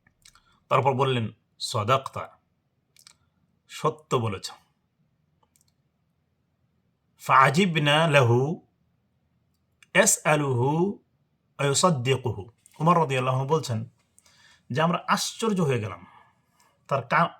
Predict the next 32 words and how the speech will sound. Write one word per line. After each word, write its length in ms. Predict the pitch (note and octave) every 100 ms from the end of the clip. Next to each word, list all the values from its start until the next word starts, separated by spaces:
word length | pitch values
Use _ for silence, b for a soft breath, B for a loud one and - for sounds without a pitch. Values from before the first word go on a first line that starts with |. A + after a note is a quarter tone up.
| _ -
কারবার 360 | E3+ F3+ D3+
দেখে, 240 | A2+ - - _ -
তার 100 | C#3
কাণ্ড 260 | E3+ F3
দেখে 180 | E3+ -
আশ্চর্য 500 | - F3 - G#3 F3
হলাম। 220 | A#2+ F#2 - _ _ _ _ _ -
কেন? 240 | F3+ G3+ - _ _ _ b b b b b -
মানে, 300 | D3+ E3+ - _ _ _ _ _
তাকে 200 | G3 G3+
কেউ 120 | G3+ G#3
চেনেও 420 | - D#3 C#3 C3+
না। 260 | B2 A2+ - _ _ _ _ _ _ _ _ _
সে 240 | - - F#3+
প্রশ্ন 480 | - G#3 - G#3+ F#3+
করছে, 260 | F#3 E3
নতুন 320 | D3 D#3 F#3
নতুন 220 | F3 F3 E3 -
আসছে, 420 | D#3+ - - E3
আল্লাহ 200 | D3 E3
রসুলকে 340 | E3 F3+ E3+ D#3+
প্রশ্ন 400 | D3 E3+ F#3 E3
করছে, 280 | E3 -
শিখতে 440 | D3 - G3+ - F#3+
চাইছে। 240 | F3 E3+
আবার 200 | D#3+ E3 D#3+ - B B B B
শেখার 400 | - G#3 G3+ G#3+
পরে, 440 | F#3 F#3 F3 F3+ D3+
বলার 300 | C#3+ F#3 G3
পরে 160 | F#3 F3+
বলল 400 | F3 F3 D#3+ D#3+ b b b -
যে, 140 | B2+